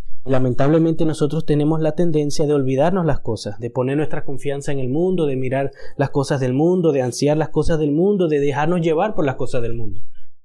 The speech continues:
Y por eso es que debemos de siempre recordar, debemos de poner nuestro gozo en el Señor y no en el mundo. Y eso es algo que debemos de intencionalmente traer a nuestras mentes. No es algo que pasa, uno se levanta y ya piensa en Cristo.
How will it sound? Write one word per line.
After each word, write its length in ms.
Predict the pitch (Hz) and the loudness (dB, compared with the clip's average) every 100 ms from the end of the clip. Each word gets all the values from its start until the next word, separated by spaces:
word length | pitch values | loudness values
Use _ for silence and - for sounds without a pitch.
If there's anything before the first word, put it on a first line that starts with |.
| - - - | -14 -10 -4
Y 20 | |
por 160 | - 120 | -2 0
eso 140 | 127 | 0
es 60 | 151 | 0
que 100 | 143 | 0
debemos 360 | 135 135 139 | 0 0 -2
de 100 | 147 127 | -2 -2
siempre 600 | - 147 147 151 156 156 - - | -2 -2 -2 -4 -4 -6 -20 -8
recordar, 680 | 127 131 - 127 120 117 107 | -2 -2 0 0 0 0 -2
debemos 360 | 107 113 131 | -4 -2 -2
de 260 | 135 139 131 _ _ - | -2 -2 -4 _ _ -4
poner 260 | 131 127 | -2 0
nuestro 320 | 131 135 156 131 | -2 -2 -2 0
gozo 300 | 139 139 143 | 0 -2 -2
en 60 | |
el 60 | 139 | -2
Señor 380 | 135 127 165 190 | -2 -2 0 0
y 80 | |
no 140 | 135 123 | -2 -2
en 100 | 117 | -4
el 100 | 110 | -6
mundo. 320 | 107 104 101 | -6 -6 -6
Y 100 | 113 | -6
eso 120 | 127 | -4
es 100 | 156 | -4
algo 220 | 165 165 | -2 -4
que 120 | 156 143 | -4 -2
debemos 340 | 131 135 147 | -2 -2 -4
de 80 | 156 | -6
intencionalmente 1200 | 135 - 131 120 127 120 139 147 147 151 143 131 | -6 -4 -4 -4 -4 -2 -2 -2 -2 -4 -4 -4
traer 300 | 120 123 123 | -2 0 0
a 40 | 135 | 0
nuestras 340 | 139 127 123 | 0 0 0
mentes. 480 | 131 127 113 107 - _ - - | 0 -2 -4 -8 -14 _ -12 -4
No 100 | 127 | -2
es 60 | |
algo 220 | 143 147 | -2 -2
que 100 | 139 | -4
pasa, 320 | 123 139 135 127 | -2 -2 -2 0
uno 160 | 127 | 0
se 120 | 131 | 0
levanta 360 | 139 131 160 175 | -2 -2 -4 -2
y 60 | 131 | -2
ya 120 | 127 | -2
piensa 280 | 147 143 143 | -4 -4 -4
en 100 | 127 | -2
Cristo. 480 | 131 117 - - | -2 -4 -6 -12